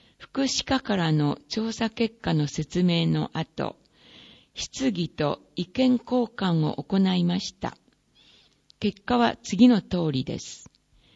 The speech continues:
通院時のタクシー利用は、交通費の負担が大きく、生活を圧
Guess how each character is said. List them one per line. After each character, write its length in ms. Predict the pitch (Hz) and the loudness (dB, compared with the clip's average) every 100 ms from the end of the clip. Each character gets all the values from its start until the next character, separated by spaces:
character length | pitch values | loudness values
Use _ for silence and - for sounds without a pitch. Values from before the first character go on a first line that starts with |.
| _ - - _ _ | _ -20 -20 _ _
通 280 | - 277 285 | -2 0 2
院 280 | 285 277 226 | 6 6 6
時 120 | 170 | 4
の 180 | 156 - | 2 0
タ 240 | - 247 | -4 -6
ク 80 | - | -6
シ 420 | - 190 175 160 | -6 -2 0 0
ー 20 | |
利 120 | - 170 | 2 2
用 300 | 170 165 156 | 2 0 0
は、 220 | 156 165 - - - _ _ - | -2 -4 -12 -20 -20 _ _ -8
交 300 | 254 277 269 | -4 -4 -4
通 340 | - 254 240 | -2 0 2
費 120 | - | 2
の 120 | 170 | 0
負 120 | 160 - | 0 -2
担 300 | 220 208 196 | 0 2 2
が 220 | 185 190 | 0 0
大 200 | - 226 | 2 2
き 180 | - - | 0 -6
く、 260 | - 127 - - - - | -4 -4 -4 -20 -20 -20
生 300 | - - 240 | -4 4 4
活 480 | 226 220 214 - 208 | 4 0 -2 -4 -2
を 220 | 202 196 - _ _ - - - _ _ | -2 -2 -8 _ _ -20 -20 -20 _ _
圧 180 | 175 185 | -6 -6